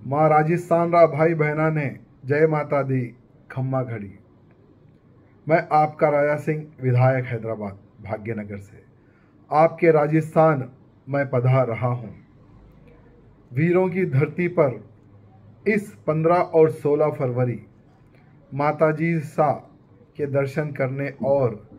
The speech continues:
कुलदेवी के महाधाम प्रथम बार भीलमाल रहूँगा। आप सभी का आशीर्वाद इसी तरह बना रहे। बहुत सारे कार्यकर्ताओं का निवेदन है कि हमारे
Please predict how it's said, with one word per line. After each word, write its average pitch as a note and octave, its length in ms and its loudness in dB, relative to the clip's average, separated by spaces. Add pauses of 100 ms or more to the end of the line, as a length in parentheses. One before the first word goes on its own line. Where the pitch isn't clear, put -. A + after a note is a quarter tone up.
(300)
कुलदेवी D#3 520 0
के D3 240 -2 (280)
महाधाम C#3 720 0 (300)
प्रथम D3+ 400 -4
बार B2 340 0 (640)
भीलमाल D3 680 -2 (760)
रहूँगा। A#2+ 340 -4 (840)
आप D3 220 0
सभी D#3+ 300 0
का E3+ 120 6
आशीर्वाद D#3+ 720 4 (360)
इसी B2+ 200 -8
तरह C3 240 -2
बना B2 260 -4
रहे। D3 320 -2
बहुत B2+ 380 -6
सारे B2+ 360 0 (920)
कार्यकर्ताओं C#3 640 0
का D3 140 -2
निवेदन C3+ 420 -4
है C#3+ 180 -6 (1120)
कि D3 60 -2
हमारे C3+ 420 -2